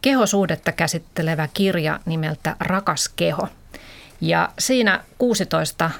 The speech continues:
tavallista suomalaista naista kertoo oman tarinansa siitä, että mitä he ajattelevat omasta kehostaan, millaisia tunteita se heissä herättää. Ja he esiintyvät kirjassa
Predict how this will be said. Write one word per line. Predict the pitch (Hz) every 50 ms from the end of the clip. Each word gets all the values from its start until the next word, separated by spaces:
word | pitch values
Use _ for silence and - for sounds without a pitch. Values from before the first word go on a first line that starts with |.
| - - - - -
tavallista | - 202 190 180 180 170 156 156 - - - 233
suomalaista | 233 269 269 247 220 208 190 185 180 - - 196
naista | 185 185 185 175 - - 160
kertoo | - - 170 160 156 139 - - 156 147 147 139 - - - - - - - -
oman | 202 208 202 185 170 151
tarinansa | - 170 165 156 160 156 151 147 147 135 - 156
siitä, | - - - 175 160 151 - - 147
että | 151 156 - - 156
mitä | 156 180 180 - 175 156
he | 156 -
ajattelevat | - 165 160 156 147 - - 160 143 - - 156 165 -
omasta | - 165 160 151 147 - - - - - -
kehostaan, | - 175 151 156 151 - - - 147 147
millaisia | 160 165 160 156 151 165 160
tunteita | 156 - 175 160 160 156 - - - - 151
se | - 151 147
heissä | 147 156 147 - - 156
herättää. | 143 175 175 - 151 139 - - - 135 131 - - - - - - - - - -
Ja | 170
he | 175 175 151
esiintyvät | - 190 180 156 - 147 147 151 -
kirjassa | - 180 175 156 151 127 135 - - 135